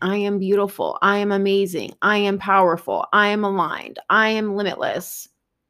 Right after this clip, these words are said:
My success is inevitable. I am ready to receive all sorts of greatness. I am provided for." Come up with whatever resonates for you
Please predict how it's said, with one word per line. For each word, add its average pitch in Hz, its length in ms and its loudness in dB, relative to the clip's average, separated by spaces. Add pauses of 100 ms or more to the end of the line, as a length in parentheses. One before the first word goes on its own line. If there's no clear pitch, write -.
(400)
My 214 140 2
success 233 680 0
is 226 120 -2
inevitable. 208 840 0 (680)
I 196 120 0
am 208 220 2
ready 254 320 2
to 233 180 -6
receive 220 760 -4 (800)
all 240 180 4
sorts 214 360 -4
of 180 100 -4
greatness. - 800 -12 (500)
I 233 200 6
am 262 220 6
provided 233 640 4
for." - 540 -10 (1400)
Come 262 280 2
up 269 200 2
with 226 160 0
whatever 226 680 0
resonates 226 600 0
for 185 260 -6
you 170 680 -2